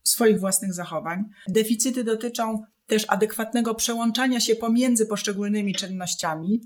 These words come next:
Adekwatnego, czyli nie za szybko, nie za wolno, tak? Odpowiednio do sytuacji. Do zdolności do kierowania, zdolności do kierowania swoimi zachowaniami, znowu, tak jak powiedziałam, tak, aby osiągnąć zamierzony plan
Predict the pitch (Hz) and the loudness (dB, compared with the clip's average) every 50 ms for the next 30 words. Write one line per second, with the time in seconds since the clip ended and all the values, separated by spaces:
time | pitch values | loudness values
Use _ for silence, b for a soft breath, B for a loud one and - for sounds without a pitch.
0 | - - 190 190 190 196 - 202 190 - 220 220 214 196 190 190 - 175 160 160 | -4 -2 -2 -2 -2 -2 -4 -6 -2 0 0 2 2 0 -2 -4 -6 -8 -8 -8
1 | 160 160 240 - - 175 165 175 170 - - 220 214 - - 180 170 156 - 165 | -10 -10 -8 -6 -6 -4 -2 -4 -4 -2 -2 -4 -4 -4 -2 -2 -2 -2 -4 -4
2 | 180 165 180 175 170 202 214 208 202 190 175 170 - 185 202 214 214 - 196 - | -4 -4 -4 -2 0 0 0 0 0 -2 -4 -6 -6 -4 -6 -4 -4 -6 -6 -6
3 | - 202 202 185 214 214 202 185 190 180 175 175 175 - 185 - - 180 175 170 | -4 -4 -2 2 2 2 2 2 -2 -4 -4 -4 -4 -6 -6 -8 -6 -4 -4 -2
4 | 165 - - - 220 240 B B B B B B B B B B B B _ _ | -2 -2 0 0 0 0 B B B B B B B B B B B B _ _
5 | _ _ _ _ _ _ _ _ _ - 185 196 185 185 185 220 233 240 247 262 | _ _ _ _ _ _ _ _ _ 2 2 4 4 2 2 2 4 4 4 2
6 | 269 269 - 220 196 208 214 220 214 208 208 214 233 240 233 220 - - - _ | 2 0 0 2 0 2 2 0 0 0 0 2 2 2 2 0 -2 -4 -8 _
7 | _ _ _ _ _ _ - 180 180 214 214 233 269 262 262 - 208 208 202 214 | _ _ _ _ _ _ -2 2 2 4 4 4 4 2 0 0 0 0 0 0
8 | - 208 208 202 214 262 254 220 185 - - - 190 185 185 190 180 170 190 - | 0 -2 -2 0 0 2 2 2 2 2 0 -2 -2 -2 -2 0 0 -2 -4 -6
9 | 196 180 185 190 185 185 175 170 180 196 247 277 269 - - - 208 196 196 202 | -6 -6 -6 -6 -6 -6 -6 0 4 6 6 6 4 2 -2 -2 0 0 0 0
10 | 254 - 220 208 202 196 208 196 208 196 226 240 233 233 240 247 240 - - 208 | -2 0 0 -2 -2 -2 -4 -4 -2 0 2 2 2 2 0 -2 -4 -2 -2 0
11 | 196 214 - 190 - 240 240 240 226 220 226 214 196 220 214 214 214 196 214 214 | 0 0 0 0 0 0 2 2 0 0 0 0 0 0 0 0 2 0 0 0
12 | 214 196 190 - 202 185 185 202 254 330 | -2 -2 -4 -4 -4 -2 0 2 2 0